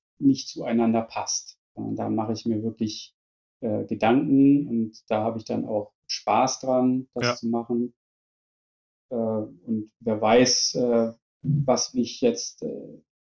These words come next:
Speaker 1: in Zukunft noch entflammen wird, wie das halt mit so Flammen ist. Ähm,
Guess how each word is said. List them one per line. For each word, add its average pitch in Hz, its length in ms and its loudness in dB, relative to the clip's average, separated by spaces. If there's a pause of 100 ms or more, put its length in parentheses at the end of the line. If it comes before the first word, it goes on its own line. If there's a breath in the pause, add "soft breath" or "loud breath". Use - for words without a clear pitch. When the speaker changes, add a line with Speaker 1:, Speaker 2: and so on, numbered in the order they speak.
(160)
Speaker 1:
in 123 200 0
Zukunft 147 540 0
noch 135 200 2
entflammen 135 840 6
wird, 143 480 2 (540)
wie - 60 -12
das 123 220 -2
halt 123 180 0
mit 120 120 -4
so 113 140 -8
Flammen 123 440 4
ist. 143 380 -4
Ähm, 123 340 -2